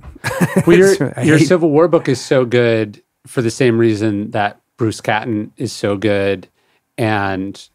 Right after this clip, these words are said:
Speaker 2: uh, This Hallowed Ground is so good, where, where someone is able to, to actually get to what happened and why and what it means and what it says about people.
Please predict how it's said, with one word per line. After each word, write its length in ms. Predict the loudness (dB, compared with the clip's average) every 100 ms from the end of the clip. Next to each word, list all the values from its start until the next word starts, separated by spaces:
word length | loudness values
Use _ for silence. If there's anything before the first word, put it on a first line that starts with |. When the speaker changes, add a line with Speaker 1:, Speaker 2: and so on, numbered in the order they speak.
| _
Speaker 2:
uh, 140 | -6
This 160 | -4 -4
Hallowed 320 | -4 -4 -4
Ground 280 | -4 -2 -2
is 60 | -4
so 160 | -4
good, 180 | -4 -6
where, 160 | -4 -6 _ -2
where 120 | -2
someone 340 | 0 0 2 0
is 120 | 2
able 280 | 0 0 -4
to, 560 | -2 0 2 0 -4 -10 _ _ _ _ _ _ -6
to 180 | -2
actually 440 | -2 -2 -4 -4 -2
get 240 | -2 -4
to 480 | -4 -2 0 -2 -4 _ _ _ _
what 360 | -12 -2 0 0
happened 600 | -2 -4 -4 -4 -4 -8
and 240 | -8 -8 -4
why 540 | 0 2 2 0 -4 -8
and 140 | -6
what 140 | -6
it 80 | -6
means 560 | -6 -2 0 0 -2 -6
and 140 | -8
what 120 | -6
it 120 | -8 -10
says 400 | -6 -2 -2 -2
about 320 | -4 -6 -8
people. 640 | -8 -8 -6 -6 -6 -10